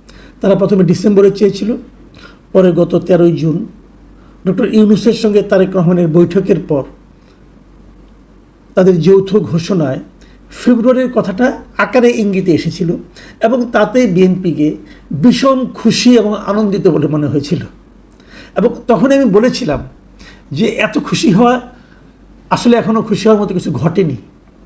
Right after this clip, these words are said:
ঘটে যিনি, সেটা ধীরে ধীরে প্রকাশিত হচ্ছে। সরকারের পক্ষ থেকে কিন্তু একবারের জন্য ফেব্রুয়ারিতে নির্বাচন হবে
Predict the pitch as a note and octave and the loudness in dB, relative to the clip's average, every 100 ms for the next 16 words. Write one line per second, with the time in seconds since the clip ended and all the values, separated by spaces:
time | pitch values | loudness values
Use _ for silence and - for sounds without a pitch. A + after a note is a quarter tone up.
0 | - - - - - - - - - D#3+ | -20 -20 -20 -20 -20 -20 -20 -20 -10 -6
1 | A2+ F#3 D4 C#4 B3 G#3+ A#3+ - - _ | -2 2 4 4 4 2 -2 -10 -20 _
2 | _ - B3 E3 G3+ A#3 A3 - F3 D3 | _ -2 0 2 4 4 2 0 -4 -4
3 | D#3+ A#2+ - D3+ - - - - - - | -6 -8 -10 -14 -16 -20 -20 -20 -20 -20
4 | - - - - - C#4+ C#4 C4+ - D4 | -20 -20 -6 -4 -2 -2 -2 -4 -4 -4
5 | C#4 C#4 C#4 C4 - - A#3 G#3+ G#3 B3+ | 0 0 0 0 -2 0 -2 -2 0 0
6 | A#3+ F#3 F3 C#3 C3 C#3 - _ - - | 0 0 0 -2 -8 -12 -20 _ -20 -20
7 | - - A#3+ A3 A#3 A3+ A#3+ A3+ G#3 F#3 | -20 -2 0 0 2 2 0 -4 -8 -2
8 | A#3 A#3+ A#3+ - G3 G#3 G3+ G3 G3 - | 2 2 0 -6 -2 0 0 0 -2 -2
9 | F3 G#3+ | 0 0